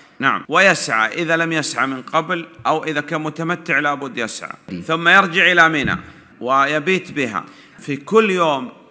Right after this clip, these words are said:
Speaker 1: يبدأ عنده الرمي في أيام التشريق الحادي عشر والثاني عشر والثالث عشر لمن تأخر من بعد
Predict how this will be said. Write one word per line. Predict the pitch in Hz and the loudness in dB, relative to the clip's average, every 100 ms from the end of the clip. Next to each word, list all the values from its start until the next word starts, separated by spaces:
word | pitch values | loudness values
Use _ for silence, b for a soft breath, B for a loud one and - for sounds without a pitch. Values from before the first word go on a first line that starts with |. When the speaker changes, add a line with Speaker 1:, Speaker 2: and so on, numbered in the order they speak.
| _ _ _ | _ _ _
Speaker 1:
يبدأ | 131 180 147 131 139 | 0 0 0 -2 0
عنده | 110 135 185 160 143 139 | 2 2 0 -2 -2 -2
الرمي | 127 160 156 139 | -2 0 0 -2
في | 131 120 | -6 -6
أيام | 135 151 151 | 0 0 0
التشريق | 147 143 131 151 143 120 | -4 -10 -8 -6 -4 -6
الحادي | 120 147 151 | 0 0 2
عشر | 135 135 139 | 0 0 -6
والثاني | 117 - 151 147 | -8 -4 0 0
عشر | 135 135 139 117 | 0 -4 -4 -8
والثالث | 117 - 143 139 | -6 -4 -4 -2
عشر | 127 139 135 | -4 -4 -8
لمن | 131 139 139 | -6 -8 -4
تأخر | 131 156 151 170 180 b b b | -2 -2 -2 -6 -6 b b b
من | 113 127 | -8 0
بعد | 139 143 135 151 | 4 6 4 0